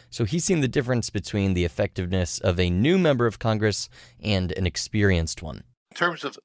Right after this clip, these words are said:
Speaker 2: legislation offered on behalf of local communities, you know, having someone who's more advanced in the committee means it's more likely to get done,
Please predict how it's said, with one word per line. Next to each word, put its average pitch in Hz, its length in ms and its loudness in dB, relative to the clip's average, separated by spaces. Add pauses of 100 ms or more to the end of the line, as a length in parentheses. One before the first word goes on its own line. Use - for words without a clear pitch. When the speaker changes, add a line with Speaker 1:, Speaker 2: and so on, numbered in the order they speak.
Speaker 2:
legislation 131 840 -2
offered 117 420 0
on 101 180 -2
behalf 107 400 -2
of 87 120 -6
local 104 580 2
communities, 107 680 -4 (520)
you 101 140 -8
know, 87 60 0
having 120 320 0
someone 113 400 -6
who's 101 160 -12
more 107 180 4
advanced 101 380 -2
in - 20 -10
the 87 60 -10
committee 139 320 -6
means 98 260 -8
it's - 160 -16
more 101 160 0
likely 92 300 0
to 85 100 -6
get - 220 -6
done, 82 260 -2